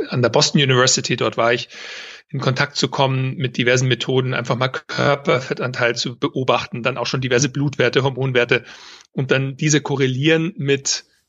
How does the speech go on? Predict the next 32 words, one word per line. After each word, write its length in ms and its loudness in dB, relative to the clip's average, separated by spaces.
den 240 0
Statistiken 580 -2
im 80 -6
Basketball, 640 0
also 160 -8
Punkte, 440 -12
Rebounds, 400 -4
Assists, 400 0
einfach 260 -2
zu 140 -2
sehen, 380 2
wie 120 0
so 200 2
die 340 -2
Leistung 720 0
sich 480 -4
steigern 560 0
kann 460 -4
mit 400 -8
einem 160 -6
fitteren 360 -2
Körper. 440 -2
Und 140 -12
das 80 0
hat 160 0
mich 140 -2
unglaublich 420 4
interessiert. 600 0
Und 140 -2
dann 140 2
bin 160 4
ich 240 0